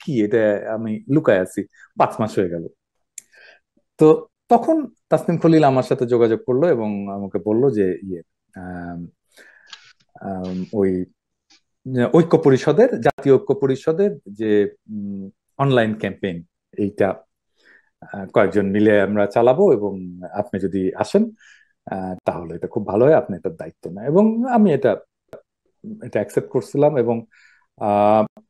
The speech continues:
in fact, তাসনিম খলিল কিছুই করতো না, আহ, শুধু ওই বুস্ট করার জন্য কোন পোস্টটা বুস্ট করতে হবে আমি বলতাম, বুস্ট করে দিত।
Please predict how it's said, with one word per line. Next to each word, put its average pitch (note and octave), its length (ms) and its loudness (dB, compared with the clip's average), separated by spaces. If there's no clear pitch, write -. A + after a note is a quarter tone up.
in D3+ 80 2
fact, G3 300 2
তাসনিম D#3+ 300 2
খলিল F#3+ 220 6
কিছুই E3 280 2
করতো A#2+ 300 0
না, G2 100 -2
আহ, F#2 460 -10
শুধু G#2 400 -2
ওই G2+ 140 2
বুস্ট A#2+ 380 0
করার A2+ 320 2
জন্য G#2 300 -2
কোন A2+ 260 -4
পোস্টটা A2+ 280 -4
বুস্ট A#2 260 -4
করতে B2+ 240 -2
হবে C#3+ 200 2
আমি D3 180 -2
বলতাম, G3+ 440 0
বুস্ট A#2 300 -8
করে F#2 220 -8
দিত। D#2+ 200 -14